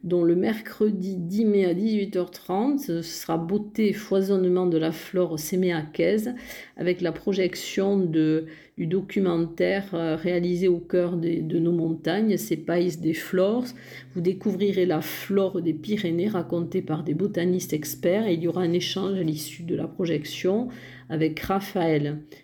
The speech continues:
Garetta, qui est ethnologue, et François Prudhomme, qui est botaniste.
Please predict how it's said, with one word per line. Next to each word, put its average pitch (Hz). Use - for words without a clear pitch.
Garetta, 185
qui 214
est 156
ethnologue, 185
et 160
François 180
Prudhomme, 202
qui 220
est 220
botaniste. 180